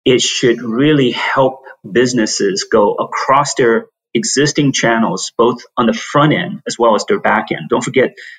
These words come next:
they have both front end of all these channels, and they have back end, whether it's their C R M, their billing system, their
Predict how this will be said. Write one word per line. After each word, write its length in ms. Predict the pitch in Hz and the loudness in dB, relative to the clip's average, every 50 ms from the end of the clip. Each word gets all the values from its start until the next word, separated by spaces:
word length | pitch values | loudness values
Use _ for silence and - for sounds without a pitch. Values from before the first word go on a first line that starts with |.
| _ _ - | _ _ 0
they 140 | 117 120 117 | 2 2 2
have 180 | 120 113 113 | 2 0 2
both 260 | - 117 127 143 - | 2 2 2 2 0
front 280 | - - 143 143 139 120 | -2 -2 0 2 2 2
end 260 | 95 90 95 113 117 _ _ _ _ _ _ _ _ _ _ _ | 0 0 -4 -6 -10 _ _ _ _ _ _ _ _ _ _ _
of 80 | 117 117 | 0 2
all 160 | 113 113 120 | 2 4 4
these 200 | 123 120 113 113 | 2 2 0 0
channels, 680 | - - 117 107 104 101 87 85 92 - - - - - _ _ _ _ _ _ _ - | 0 0 0 0 0 -2 -4 -8 -8 -8 -10 -10 -12 -16 _ _ _ _ _ _ _ -2
and 160 | 123 127 131 | 0 2 4
they 120 | 131 123 | 4 4
have 180 | 120 117 107 - | 2 2 0 0
back 300 | 113 110 110 110 - - | 0 0 0 0 -2 -2
end, 260 | 104 101 101 101 - _ _ | -4 -4 -4 -8 -12 _ _
whether 220 | - 113 98 101 | -2 0 0 0
it's 280 | 95 - - - - - - | -2 -2 -6 -8 -6 -4 -2
their 100 | 95 90 | -2 -2
C 220 | - - 117 110 | 0 0 2 2
R 160 | 104 101 101 | 2 4 2
M, 180 | 107 113 113 110 | 2 2 0 0
their 140 | - - 87 | 0 -2 0
billing 240 | 107 107 110 107 | 0 0 0 0
system, 600 | - - 117 110 113 - 113 107 107 107 107 107 104 _ - - - - - - _ _ - | 0 0 -2 -2 -2 -2 -2 -2 -2 -2 -4 -6 -8 _ -20 -20 -20 -20 -20 -20 _ _ -4
their 520 | - 98 98 95 95 95 95 87 90 92 | -2 0 2 2 2 2 2 0 -2 -2